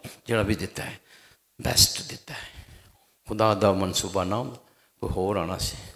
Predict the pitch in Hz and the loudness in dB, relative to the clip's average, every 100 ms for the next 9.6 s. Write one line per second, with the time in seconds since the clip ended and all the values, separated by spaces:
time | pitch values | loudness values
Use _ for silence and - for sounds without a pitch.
0 | - - 120 135 113 98 95 85 95 110 | -16 -2 2 2 0 0 -2 -2 -4 -6
1 | 117 - 117 113 92 - 82 80 87 - | -10 -6 -2 0 -2 -4 -10 -10 -12 -14
2 | - - - 107 113 110 113 104 113 139 | -20 -20 -12 -2 0 0 2 4 6 6
3 | 151 147 - - - 120 135 151 143 147 | 2 -2 -12 -20 -4 0 2 2 0 0
4 | 143 131 120 120 135 131 131 135 127 - | -2 -2 -2 -2 -2 -4 -4 -6 -8 -16
5 | _ _ - 123 123 127 123 127 107 113 | _ _ -6 4 6 6 4 4 4 2
6 | 113 107 - 120 107 - - 107 107 - | 4 2 4 2 2 -4 2 6 6 6
7 | 117 - 113 104 117 - 123 117 110 - | 2 2 0 2 2 6 6 8 4 0
8 | - - _ _ _ _ _ _ _ - | -8 -20 _ _ _ _ _ _ _ -8
9 | 98 107 95 101 98 90 | 0 0 0 0 0 0